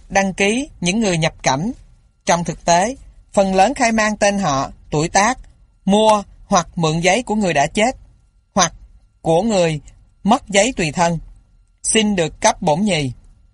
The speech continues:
Có thể nói, hầu hết những dịch vụ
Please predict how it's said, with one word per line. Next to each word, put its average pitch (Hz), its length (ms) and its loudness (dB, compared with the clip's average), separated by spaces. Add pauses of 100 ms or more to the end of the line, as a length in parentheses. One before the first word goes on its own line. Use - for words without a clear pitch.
(800)
Có 226 140 4
thể 262 160 0
nói, 208 320 0 (640)
hầu 202 200 -2
hết 262 200 -2
những 247 140 -4
dịch 202 140 -6
vụ 160 360 -2